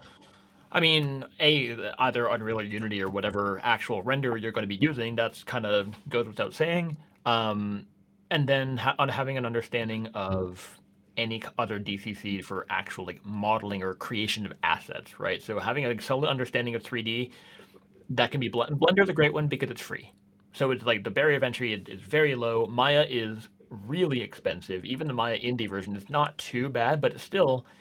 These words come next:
not free. So Blender, I think it's a great way to learn, and it doesn't really matter if you use Maya or Blender or three D S Max or whatever. It, as long as you're good at one,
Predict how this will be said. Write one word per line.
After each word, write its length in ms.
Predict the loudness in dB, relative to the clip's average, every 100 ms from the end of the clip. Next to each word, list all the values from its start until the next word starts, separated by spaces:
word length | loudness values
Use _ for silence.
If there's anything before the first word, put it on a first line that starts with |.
| -20 -20 _ _
not 180 | -6 -4
free. 300 | -4 -6 -6 -10 -20 _ -12
So 340 | 2 4 4
Blender, 320 | 2 0 2
I 60 | 2
think 160 | 0
it's 100 | -4
a 40 | -6
great 340 | -2 -2 -2
way 140 | -4 -4
to 60 |
learn, 260 | -2 -2 -2
and 260 | -4 -4 -6
it 80 | 2
doesn't 280 | 2 2 -10 -10
really 220 | -6 -4
matter 380 | -2 -2 0 -2
if 140 | -2
you 60 | -4
use 120 | -4
Maya 320 | -2 -2 -2
or 140 | -2 0
Blender 320 | 0 0 -2
or 100 | -2
three 160 | -2 -4
D 100 | -4
S 100 | -4
Max 320 | 0 0 -2
or 220 | -4 -4 0
whatever. 720 | -2 0 0 0 0 -4 -6 _ -6
It, 180 | -6 -8 -20 _ _ _ _ _ _ _ _ _
as 120 | -4 2
long 220 | 4 4
as 100 | 0
you're 120 | -2
good 280 | 2 4 4
at 140 | 2
one, 440 | 2 2 2 0